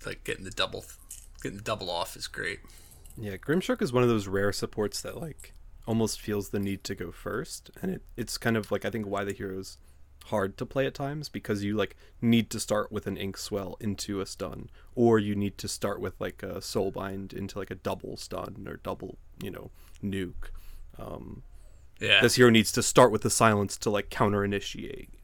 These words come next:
Speaker 2: Um, it, this hero is, like, it, it's okay at responding, it's okay at, like, defending high ground and doing those kinds of things, but, like,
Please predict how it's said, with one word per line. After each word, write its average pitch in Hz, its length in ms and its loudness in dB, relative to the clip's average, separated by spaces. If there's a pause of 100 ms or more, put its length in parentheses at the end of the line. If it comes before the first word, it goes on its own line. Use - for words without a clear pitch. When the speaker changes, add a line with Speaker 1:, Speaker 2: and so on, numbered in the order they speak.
Speaker 2:
Um, 98 480 -6 (340)
it, 107 200 0
this 113 160 0
hero 127 220 10
is, 107 140 0
like, 98 400 -2
it, 113 200 -2
it's 110 140 0
okay 107 340 4
at 123 80 0
responding, 143 420 -2
it's 104 160 -4
okay 101 240 -4
at, 110 80 0
like, 101 160 -4
defending 98 400 -4
high 101 140 0
ground 113 220 -2
and 101 100 -4
doing 98 200 -4
those 98 160 -6
kinds 107 220 -2
of 107 120 -6
things, 120 380 -4
but, - 220 -10
like, - 220 -10